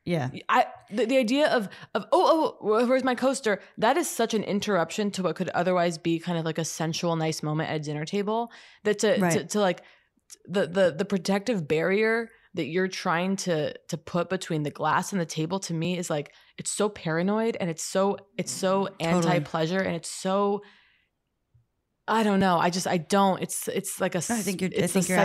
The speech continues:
Speaker 1: absolutely
Speaker 2: it's a
Speaker 1: right.
Speaker 2: spiritual, um, thing that I feel like you're interrupting. <laughs> It's like people who
Speaker 1: No, I, I,
Speaker 2: Yeah.
Speaker 1: I think,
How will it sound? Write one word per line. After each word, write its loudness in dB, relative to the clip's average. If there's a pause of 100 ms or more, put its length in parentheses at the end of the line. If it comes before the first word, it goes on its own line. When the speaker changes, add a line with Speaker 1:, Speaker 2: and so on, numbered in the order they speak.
(120)
Speaker 1:
absolutely 0
Speaker 2:
it's 2
a 2
Speaker 1:
right. -2
Speaker 2:
spiritual, 0 (500)
um, -2 (320)
thing -2
that -2
I 0
feel -4
like 0
you're -4
interrupting. -2 (120)
<laughs> -14
It's -8
like 0
people -2
who -4
Speaker 1:
No, 4
I, 4
I, 2
Speaker 2:
Yeah. 0
Speaker 1:
I 2
think, 0